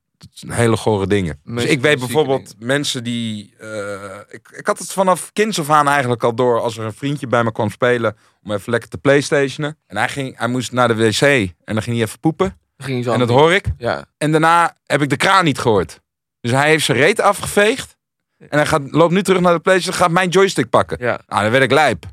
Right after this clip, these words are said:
Speaker 1: Ga
Speaker 2: jij
Speaker 1: je
Speaker 2: pa-
Speaker 1: handen wassen, ga je handen wassen.
Speaker 2: Ja, en jij pakt die na-, eh, die
Speaker 1: Ja.
Speaker 2: joystick en jij
Speaker 1: Ja.
Speaker 2: bijt op je nagels en jij hebt wormpjes.
Speaker 1: Ja. <laughs>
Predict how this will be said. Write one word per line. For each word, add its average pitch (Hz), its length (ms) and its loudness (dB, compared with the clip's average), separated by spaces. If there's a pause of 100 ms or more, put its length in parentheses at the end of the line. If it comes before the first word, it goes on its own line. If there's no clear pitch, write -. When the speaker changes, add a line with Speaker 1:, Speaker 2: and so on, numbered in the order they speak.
(140)
Speaker 1:
Ga 120 100 -2
Speaker 2:
jij 143 140 2
Speaker 1:
je 226 40 2
Speaker 2:
pa- 240 60 4
Speaker 1:
handen 233 180 2
wassen, 175 240 2
ga 262 100 2
je 262 80 4
handen 214 220 4
wassen. 127 340 0
Speaker 2:
Ja, 123 200 -2
en 117 140 -4
jij 127 160 0
pakt 127 240 -8
die 120 100 -10
na-, 120 180 -4
eh, 120 140 -8
die 151 120 -4
Speaker 1:
Ja. - 80 -8
Speaker 2:
joystick 151 480 -6
en 123 160 -6
jij 127 120 0
Speaker 1:
Ja. 117 60 2
Speaker 2:
bijt 120 240 -2
op 117 100 -14
je 120 60 -10
nagels 139 400 -4
en 127 60 -6
jij 123 100 0
hebt 123 140 -2
wormpjes. 107 520 -8
Speaker 1:
Ja. 160 260 2
<laughs> - 80 -2